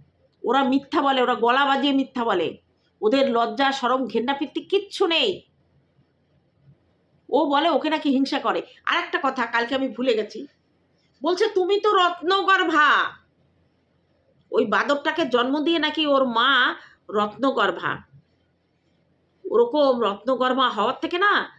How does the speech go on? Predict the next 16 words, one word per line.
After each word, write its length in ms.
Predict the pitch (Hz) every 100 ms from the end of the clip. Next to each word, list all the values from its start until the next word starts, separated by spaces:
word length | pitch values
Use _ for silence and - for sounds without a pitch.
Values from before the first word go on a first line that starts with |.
| _ _ _ 170
বন্ধা 340 | 190 196 214 233
থাকা 240 | 220 208
ভালো, 320 | 180 165 - - _ _ _ _ _ _ _ _ _ _ _ _ -
ওরকম 560 | 226 254 349 320 302
রামছাগল 560 | 330 247 240 277 269 311
পয়দা 300 | - 226 240
করার 260 | 277 240 294 -
থেকে 440 | 349 320 285 359 - _ _ _ _ _ _ _ - - - _ _ _ _ - - -
মানে 380 | 214 220 208 170
বন্ধা 400 | 190 240 247 -
থাকা 260 | 269 226
ভালো। 340 | 185 135 110 - _ _ _ _ - _ _ _ _ _
আজকে 600 | - 214 214 285 233 208 196
কত 260 | 214 277 -
কষ্ট 300 | 214 - 277
করে 440 | 277 262 220